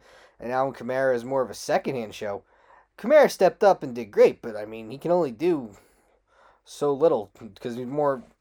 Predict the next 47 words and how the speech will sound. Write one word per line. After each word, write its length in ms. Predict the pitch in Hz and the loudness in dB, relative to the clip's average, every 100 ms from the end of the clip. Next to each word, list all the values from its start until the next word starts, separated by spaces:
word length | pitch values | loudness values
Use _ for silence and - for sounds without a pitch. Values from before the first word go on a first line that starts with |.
| _ | _
they, 220 | - 110 117 | -16 -14 -12
they 140 | 135 | -10
utilize 500 | 156 185 170 151 147 | -4 4 6 6 2
him 140 | 139 | -2
both 200 | 123 139 | 0 0
the 80 | - | 0
run 200 | 117 156 | 0 2
and 100 | 151 | 2
the 40 | 117 | -2
pass, 460 | 143 208 254 - | -2 0 0 -2
and 220 | 117 110 - _ _ _ _ _ _ _ _ _ _ _ - | -10 -10 -16 _ _ _ _ _ _ _ _ _ _ _ -8
they 160 | 139 | -4
need 160 | 160 170 | -2 -2
just 140 | 156 | -2
a 80 | 139 | -2
main 320 | 131 143 165 | -2 -2 -2
pa-, 300 | - 143 135 | -2 -4 -2
a 120 | 135 | -4
receiver 540 | 135 143 - 196 381 392 | -4 -8 -4 0 2 2
again. 320 | 170 104 95 _ _ _ _ _ _ | -2 -8 -12 _ _ _ _ _ _
So 300 | - 127 117 | -6 -4 -4
it, 400 | 107 127 - - | -6 -10 -10 -10
that 180 | 131 202 | -4 2
was 120 | 240 | 2
just 140 | - 175 | 0 -6
their 80 | 160 | -4
biggest 320 | 156 160 - | -2 -2 -2
hole. 320 | 139 202 120 | 2 2 0
But 100 | 117 | -2
other 160 | 139 202 | 2 2
than 80 | 147 | 2
that, 220 | 196 160 | 0 0
like, 240 | 139 127 131 | -2 -6 -10
see, 340 | 120 - 156 - - - - _ | -14 -10 -6 -6 -8 -20 -20 _
the 240 | 143 143 120 _ _ _ _ _ _ | -4 -4 -4 _ _ _ _ _ _
Saints' 480 | - 214 240 - - | 2 4 4 -6 -4
offense 420 | 156 226 202 - | 8 8 8 -2
still 220 | - 226 226 | 2 4 4
looked 160 | 135 | 0
good. 220 | 156 170 | -2 -2
Drew 180 | 175 202 | -2 -10
Brees 300 | 180 190 214 | -6 -4 -4
looked 160 | 170 151 | -6 -4
good. 260 | 143 185 | -2 0
It's 180 | 165 143 | -2 -8
just 220 | 180 170 | -6 -4
that, 220 | 165 139 | -2 -4